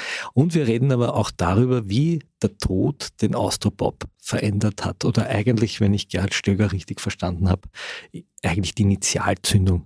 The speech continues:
des Austropops war. Ähm, ja, vielleicht fangen wir ganz aktuell an, Herr Professor. Beethoven,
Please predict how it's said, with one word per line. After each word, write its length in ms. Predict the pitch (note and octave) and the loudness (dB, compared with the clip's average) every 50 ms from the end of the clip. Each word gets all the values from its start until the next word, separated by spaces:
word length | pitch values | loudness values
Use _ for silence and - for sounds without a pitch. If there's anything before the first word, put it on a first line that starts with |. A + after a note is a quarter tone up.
| _ _ - | _ _ -8
des 140 | - - | -6 -4
Austropops 640 | - - - - - - - - - - - - - - | -4 -4 -4 -4 -2 -4 -2 -2 -2 -4 -2 -2 -2 -2
war. 180 | - - - - - - - - - - - - - - | -2 -2 -4 -6 -10 -12 -14 -12 -12 -14 -14 -18 -18 -4
Ähm, 440 | - G#2 G2+ G2+ G2 G#2 G#2 F2+ D#2 - _ _ _ _ - | 0 2 4 4 4 4 2 0 -2 -6 _ _ _ _ -2
ja, 280 | - A2 A2 G#2 F2 | 2 2 4 2 2
vielleicht 400 | - - - G#2 G2+ G#2 - - | 0 0 2 2 2 2 0 -2
fangen 240 | - - F2+ G2 A#2 | -2 0 2 4 4
wir 100 | B2+ B2+ | 4 2
ganz 300 | - - G#2+ A2 A2+ - | 0 0 0 2 4 4
aktuell 420 | A2+ G2 - - A2 F#2+ F#2 G2+ G#2 | 2 2 0 0 2 2 2 2 2
an, 320 | G2 G2+ A2+ A#2+ A#2 G2+ - _ _ | 2 4 2 2 0 -2 -4 _ _
Herr 160 | - G2+ G#2 | -4 -2 0
Professor. 640 | F#2+ A#2 A2 - - G#2+ F#2+ - - C3 B2+ - E3 - _ _ _ _ _ _ - | 2 2 2 2 2 0 2 2 2 2 2 0 -4 -8 _ _ _ _ _ _ 0
Beethoven, 680 | - G#2+ G#2+ - - A2+ A2 - - D3+ D#3+ E3 C#3+ | 0 0 2 2 2 2 2 2 0 0 0 0 -2